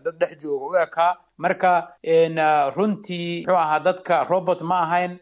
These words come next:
eh, dadka la shaqaynayay dad bini aadam ah oo nool, oo la yaqaano, oo qaraabo nala ah, oo ehel nala ah, oo nala midab ah, oo aynan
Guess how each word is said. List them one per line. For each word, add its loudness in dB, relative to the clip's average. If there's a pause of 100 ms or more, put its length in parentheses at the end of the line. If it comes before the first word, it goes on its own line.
(140)
eh, 0
dadka 0
la 0
shaqaynayay -4
dad -4
bini -2
aadam 2
ah 2
oo 0
nool, 2
oo 0
la -2
yaqaano, 0
oo -2
qaraabo 2
nala 2
ah, 4
oo -8
ehel -10
nala 0
ah, 2
oo -4
nala -6
midab -6
ah, 0
oo -6
aynan -12